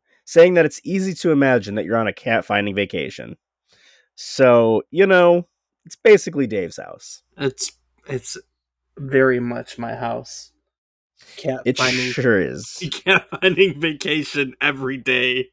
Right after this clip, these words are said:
Speaker 1: And that game is easy to play when you got so many, Dave.
Speaker 2: That's right.
Speaker 1: But
Speaker 2: Z-
Speaker 1: that'll do it for a brief look in gaming history. I'm gonna throw it back to you, Dave. Let's tell everyone about Vagrant's story.
Speaker 2: The earliest game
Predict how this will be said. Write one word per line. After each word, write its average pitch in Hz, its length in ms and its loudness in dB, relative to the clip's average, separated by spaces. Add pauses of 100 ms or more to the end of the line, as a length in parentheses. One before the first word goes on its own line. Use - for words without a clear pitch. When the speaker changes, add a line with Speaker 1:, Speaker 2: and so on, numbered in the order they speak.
(460)
Speaker 1:
And 120 180 -6
that 151 240 4
game 156 320 2
is 117 160 -2
easy 131 260 2
to 120 80 0
play 117 280 2
when 104 140 -4
you 98 140 -4
got 104 280 0
so 107 240 0
many, 92 300 -4
Dave. 80 260 0
Speaker 2:
That's 139 300 0
right. 151 360 2 (380)
Speaker 1:
But 127 260 4
Speaker 2:
Z- 156 180 -6 (180)
Speaker 1:
that'll 127 380 2
do 151 220 2
it 165 100 -2
for 120 140 0
a 107 40 0
brief 113 320 -4
look 139 160 -2
in 135 80 -4
gaming 139 280 0
history. 147 500 -4 (1200)
I'm 123 100 -4
gonna 147 100 0
throw 156 220 4
it - 100 2
back 139 260 4
to 151 80 -6
you, 156 140 0
Dave. 196 360 2 (440)
Let's 120 200 -8
tell 147 180 4
everyone 165 560 4
about 98 300 2
Vagrant's 107 360 0
story. 69 480 -2 (720)
Speaker 2:
The 156 260 -2
earliest 196 680 2
game 135 560 -2